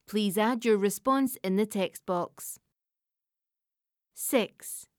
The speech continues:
How can we ensure that everyone involved in education in Scotland has a say in future decisions and actions? Please add your response in the text box. Seven. How can children and young people be cared for and supported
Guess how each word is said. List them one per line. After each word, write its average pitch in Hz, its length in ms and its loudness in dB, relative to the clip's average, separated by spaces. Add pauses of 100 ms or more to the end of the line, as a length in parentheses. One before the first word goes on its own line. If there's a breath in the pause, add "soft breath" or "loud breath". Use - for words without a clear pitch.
(200)
How 370 180 4
can 339 200 4
we 277 160 6
ensure 233 380 6
that 240 260 4
everyone 233 460 4
involved 196 580 4
in 190 120 4
education 190 720 0
in 175 80 -2
Scotland 220 560 0
has 247 260 -2
a 277 80 2
say 285 280 -2
in 196 280 0
future 226 340 -4
decisions 233 720 -2
and 190 280 -2
actions? 185 840 -4 (320)
Please 339 300 4
add 202 240 4
your 185 120 2
response 247 640 0
in 180 140 0
the 202 100 2
text - 400 -6
box. - 520 -4 (2000)
Seven. 175 580 0 (260)
How 359 180 4
can 233 220 4
children 202 480 4
and 196 200 2
young 233 200 4
people 233 320 0
be 269 160 0
cared 285 280 -2
for 180 400 0
and 262 140 -2
supported 294 640 -2